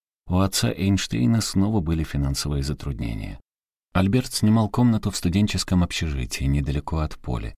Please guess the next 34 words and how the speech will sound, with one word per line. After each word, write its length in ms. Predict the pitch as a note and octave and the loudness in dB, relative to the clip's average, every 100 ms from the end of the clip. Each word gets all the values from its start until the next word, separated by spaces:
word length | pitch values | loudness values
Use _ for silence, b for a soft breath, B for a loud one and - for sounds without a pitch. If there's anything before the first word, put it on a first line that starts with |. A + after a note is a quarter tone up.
| _ _ - | _ _ -4
так 220 | E2 - | -2 0
называли 400 | D2 D2+ D2 C2 | 0 0 0 -2
политехникум, 800 | C#2 C#2+ - B1 - - - - | -2 -4 -4 -8 -8 -10 -8 -4
питался 420 | F2 B2 C#3 G#2 | 0 0 -2 -4
скромно 540 | - - B2 C3+ A#2+ | -2 0 2 4 4
и, 40 | G2+ | 2
расхаживая 600 | F2 - G#2 G#2+ F2 D#2+ | 0 -2 -4 0 0 0
по 80 | D#2+ | -2
улицам 500 | F2+ F#2 - D#2+ C#2+ | 0 0 0 -2 -2
в 40 | |
фетровой 440 | - - - C#2+ | -4 -4 -4 -4
шляпе, 420 | C#2+ - A2 - G2 | -4 -4 -6 -4 -6
курил 380 | - E2 F#3+ | -2 0 2
невероятно 680 | G#3 D2+ D2 D2 C#2+ - D3 | 2 2 0 0 -2 -2 -4
длинную 460 | B1 B1+ A#1+ A#1 A#1+ | -2 -4 -4 -4 -8
трубку. 520 | - - - - - - _ _ _ _ _ _ _ - | -10 -14 -14 -16 -16 -20 _ _ _ _ _ _ _ -4
Никакого 460 | F#2+ G2 A2+ C3+ A#2 | -2 0 2 2 0
студенческого 640 | - G2+ A2 - - G2 | 0 2 2 0 0 2
общежития 540 | F#2 - F#2 G2 - F2 | 2 0 0 0 2 -2
в 80 | - | -2
Цюрихе 480 | - F#2 G#2+ - | -2 0 0 -4
в 80 | F3+ | -4
то 80 | - | -4
время 240 | B1+ C2 | -2 -2
не 200 | B1+ A1 | -2 -4
было. 280 | - A1 G#1+ - _ _ _ - | -8 -12 -14 -18 _ _ _ -2
Эйнштейн 540 | F#2 G#2 - - B2+ | 2 4 2 2 2
снимал 340 | - G#2 G#2 G2+ | 2 4 4 2
комнату 420 | A2 A2 G#2 G2 | 2 4 4 2
у 80 | F2+ | 0
квартирной 540 | F#2 F2+ - F2+ F2+ | 0 -2 0 0 0
хозяйки 480 | F2 E2 F2+ F2+ D#2 | 0 0 0 -2 -2
Генриетты 580 | C#2+ D2+ D2+ D#2 - C#2+ | 0 2 2 0 -2 -6
Хеге 460 | - E2+ G2 F#2 | -4 -4 0 0